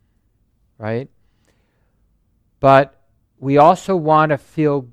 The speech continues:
good about the work we've done and are doing, and really let it land, and let it allow the mind to rest a little bit more.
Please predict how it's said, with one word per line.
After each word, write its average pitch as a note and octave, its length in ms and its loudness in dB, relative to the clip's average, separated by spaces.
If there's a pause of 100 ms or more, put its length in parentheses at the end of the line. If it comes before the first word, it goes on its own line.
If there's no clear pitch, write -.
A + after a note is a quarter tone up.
good C#3 720 0
about C3 340 -2
the C#3 80 -8
work C3 360 -8
we've A#2 320 -12
done B2 340 -6 (640)
and A2 160 -12
are G#2+ 140 -8
doing, G#2 500 -12 (840)
and A#2+ 120 -12
really B2+ 240 -2
let A#2+ 220 -2
it A#2 160 -8
land, A2+ 800 -10 (360)
and B2 160 -10
let C#3+ 160 2
it C#3+ 140 -2
allow C3+ 400 0
the C#3 120 -8
mind B2+ 360 -6
to - 160 -20
rest A#2+ 480 -8
a B2+ 60 -10
little A2 240 -8
bit A#2 200 -18
more. A2+ 480 -12